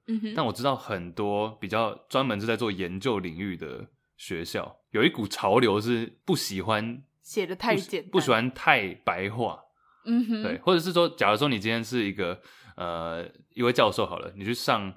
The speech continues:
Speaker 2: 很多那种 podcast 性质节目，比较有点闲聊风格，
Speaker 1: 嗯。
Speaker 2: 他们就觉得你这样子不好。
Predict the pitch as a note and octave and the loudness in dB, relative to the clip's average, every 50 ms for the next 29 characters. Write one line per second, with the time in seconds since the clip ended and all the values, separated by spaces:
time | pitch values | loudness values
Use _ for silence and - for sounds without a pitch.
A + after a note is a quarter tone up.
0 | _ - - _ _ - G2 F#2+ G#2+ A2+ A2+ A2+ A2 F#2+ F#2+ - - - - A#2+ | _ -20 -20 _ _ -8 -4 -2 0 0 0 0 0 -2 -2 -6 -8 2 4 4
1 | A#2+ A#2+ - - C3 A2 G2 - C3+ A#2 G2+ E2 F2 F2 E2+ E2 - F2 E2+ F2 | 4 4 4 2 0 2 2 -2 -4 -4 -4 -4 -8 -14 -14 -8 -8 -8 -6 -4
2 | G2+ G2 F2 D#2+ F#2+ F#2+ A2 A2+ G#2 G#2 B2+ D#3 F3 C3 G2 F#2+ - - - - | -6 -6 -6 -4 -2 -2 0 2 2 2 2 2 2 0 0 -2 -6 -6 -6 -4
3 | F2+ G2 A2+ A2+ F2+ D#2+ F2+ - G2 F#2+ F#2+ G2 - - - - _ - - - | -4 -2 0 0 0 -2 -2 -4 -4 -4 -4 -6 -8 -10 -14 -18 _ -20 -16 -6
4 | G#3+ A3 G#3 D#3 C3 C3 C3 - A2 F#2 F#2 F#2+ - _ _ _ _ _ _ _ | -4 -2 -2 0 0 0 0 0 0 -2 -2 -2 -4 _ _ _ _ _ _ _
5 | _ _ _ - - F#2 F2 E2 - _ - B2+ A2+ G2+ F#2+ F#2 - - A2 - | _ _ _ -12 -12 -10 -10 -12 -14 _ -2 -2 -2 -2 -4 -6 -8 -8 -8 -8
6 | - - - - - - _ | -6 -6 -8 -8 -8 -12 _